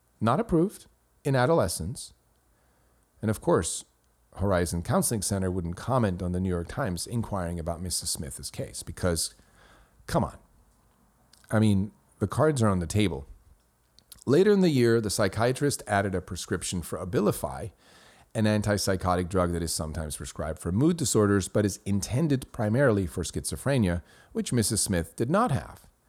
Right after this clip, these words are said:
He replaced her Prozac with a different antidepressant.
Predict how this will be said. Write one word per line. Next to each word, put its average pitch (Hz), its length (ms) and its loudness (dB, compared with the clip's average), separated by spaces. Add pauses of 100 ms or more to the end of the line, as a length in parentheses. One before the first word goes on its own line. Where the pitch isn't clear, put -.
(320)
He 196 200 -2
replaced 139 540 0
her 104 180 -2
Prozac 101 680 0
with 110 100 0
a 104 60 4
different 123 340 0
antidepressant. 95 800 -2